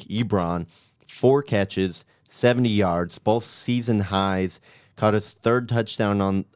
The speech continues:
of the year on a ridiculous catch in the back of the end zone, one-handed, both feet down. After the game, Adam Vinatieri apparently told him that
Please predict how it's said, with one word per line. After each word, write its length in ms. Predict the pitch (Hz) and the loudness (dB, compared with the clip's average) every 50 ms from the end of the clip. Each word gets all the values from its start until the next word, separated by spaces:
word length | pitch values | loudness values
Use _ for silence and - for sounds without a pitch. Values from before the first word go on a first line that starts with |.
| _ | _
of 160 | - 98 82 | -4 -4 -2
the 60 | 82 92 | -2 0
year 180 | 95 101 104 | 2 2 2
on 100 | 101 95 | 2 0
a 40 | 85 | -2
ridiculous 1080 | 82 85 85 78 73 73 _ _ _ - 139 147 147 - - 120 107 92 90 82 - - | -4 -4 -6 -8 -10 -18 _ _ _ 2 2 2 2 0 -2 -2 -2 -2 -4 -6 -8 -10
catch 300 | - - 95 90 - - | -6 -4 -4 -4 -2 -4
in 80 | 85 85 | -8 -8
the 60 | 85 | -4
back 320 | 76 87 87 85 82 - | -2 0 0 0 -2 -4
of 80 | 87 80 | -8 -8
the 60 | 78 | -6
end 220 | - 85 85 82 | -6 -6 -6 -6
zone, 280 | 76 82 82 82 82 85 | -6 -6 -6 -6 -6 0
one-handed, 680 | 95 113 131 127 120 117 107 101 101 95 98 98 95 90 - _ - - - _ _ _ - | 2 2 2 2 2 0 0 0 0 0 0 -2 -2 -4 -14 _ -20 -20 -20 _ _ _ 0
both 200 | 113 117 113 - | 0 0 0 -2
feet 300 | - - 117 107 98 - | -2 0 0 0 0 0
down. 400 | - 101 98 95 95 98 92 95 | 0 2 2 2 2 2 2 2
After 280 | 101 107 104 - 110 | 2 0 0 -2 -4
the 80 | 95 95 | -4 0
game, 260 | 90 101 104 104 98 85 | 0 0 0 2 0 0
Adam 300 | 76 95 95 95 101 98 | 0 0 0 0 0 -2
Vinatieri 680 | 101 95 92 80 - 104 98 101 101 92 90 90 85 - | -2 -2 -4 -4 -2 0 2 2 2 2 0 -2 -2 -4
apparently 460 | - 82 - 107 101 98 95 92 95 95 | -6 -6 -2 0 0 0 0 0 -2 0
told 240 | - 98 95 85 | 0 -2 0 0
him 140 | 98 92 90 | 0 -2 0
that 260 | 87 87 85 - - | 0 -2 -2 -4 -8